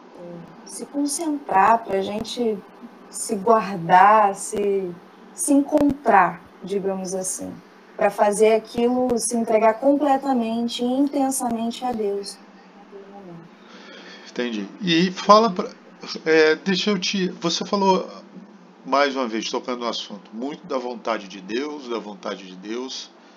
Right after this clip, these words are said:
Speaker 2: e a gente descobre a vontade de Deus fazendo o quê? Orando.
Speaker 1: Orando.
Speaker 2: É,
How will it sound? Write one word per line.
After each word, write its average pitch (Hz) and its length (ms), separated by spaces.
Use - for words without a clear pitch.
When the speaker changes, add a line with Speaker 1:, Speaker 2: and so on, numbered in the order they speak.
Speaker 2:
e 190 80
a 208 40
gente 113 280
descobre 113 460
a - 20
vontade 120 440
de 143 140
Deus 147 680
fazendo 117 400
o 95 60
quê? 92 240
Orando. 117 440
Speaker 1:
Orando. 175 480
Speaker 2:
É, 98 1200